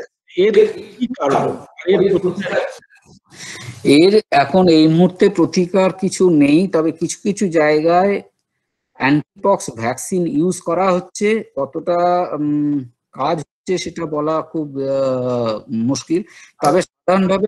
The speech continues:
Speaker 2: প্রাণীর চাম-, আহ, যদি সুস্থ স্বাভাবিকভাবে রাখতে পারেন, প্রপার শোধন, আহ, করতে পারেন চামড়ার, এবং যার জন্য খুব সহজেই করা যায়।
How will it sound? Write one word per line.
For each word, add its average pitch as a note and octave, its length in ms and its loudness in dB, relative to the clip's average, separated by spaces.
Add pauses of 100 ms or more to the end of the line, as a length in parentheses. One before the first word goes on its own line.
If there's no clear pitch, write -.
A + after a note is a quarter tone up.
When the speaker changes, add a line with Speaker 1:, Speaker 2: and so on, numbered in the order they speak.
(100)
Speaker 2:
প্রাণীর E3 380 0 (1400)
চাম-, D#3 360 0 (340)
আহ, D3 280 -2 (640)
যদি F#3+ 320 -2
সুস্থ - 580 -6
স্বাভাবিকভাবে F#3+ 840 0
রাখতে F3 360 -2
পারেন, G3 420 -2 (220)
প্রপার E3+ 400 2 (400)
শোধন, F#3 720 0
আহ, D3+ 240 -2
করতে E3+ 340 -2
পারেন E3+ 340 0
চামড়ার, D3+ 480 -2 (320)
এবং D#3 180 0
যার D3 220 0
জন্য F3 200 -4
খুব G3+ 180 -2
সহজেই F3 460 0
করা E3 300 0
যায়। A#2 240 0